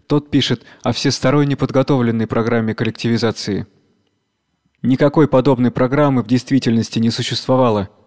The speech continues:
Мы уже видели, как Сталин и его ближайшие сотрудники шаг за шагом подталкивали партию к проведению массовой коллективизации ударными темпами, не представив никакого плана,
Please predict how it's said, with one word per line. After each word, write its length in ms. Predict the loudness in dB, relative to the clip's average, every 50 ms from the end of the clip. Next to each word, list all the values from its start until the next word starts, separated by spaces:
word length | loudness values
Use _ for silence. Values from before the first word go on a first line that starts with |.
| _ _ _ _ _ _ _ _ _ _ _ _
Мы 140 | -2 0 0
уже 200 | 0 2 0 2
видели, 420 | 0 0 0 2 0 0 0 -2 -4 _ _ _ _ _
как 200 | -6 -6 -4 -4
Сталин 400 | -6 -6 -2 0 2 2 2 0
и 100 | -2 -2
его 160 | -2 0 0 0
ближайшие 540 | 0 0 0 2 2 2 2 0 0 -2
сотрудники 720 | -2 -2 -4 -2 0 -2 0 0 0 -2 0 -2 -2 -4 -4 -8 -16 -20 -20
шаг 320 | -14 -2 0 0 0 2 2
за 120 | 0 0
шагом 380 | 2 2 0 0 0 0 -2 0
подталкивали 720 | -2 -2 -2 0 0 0 0 0 -2 -2 0 0 0 0
партию 520 | 2 0 0 0 0 -2 0 0 0 -2 -4 -10 -20 -20 -20 _ _
к 80 | -8 -4
проведению 560 | -2 0 2 2 2 2 2 2 2 2 2
массовой 400 | 0 0 -2 -2 -2 -2 -4 -2
коллективизации 800 | -2 -2 -4 -4 -4 -2 -2 0 2 2 0 0 0 -4 -4 -2
ударными 460 | 0 2 0 0 2 2 0 0 0
темпами, 520 | 0 0 -2 0 0 0 0 0 0 -2 -2 -6 -14 -16 -6
не 140 | -2 -2 -2
представив 640 | 0 0 0 -2 -2 0 2 2 2 2 2 0 -4
никакого 380 | -4 -2 -2 0 0 0 0 0
плана, 420 | 2 2 2 2 2 0 -2 -4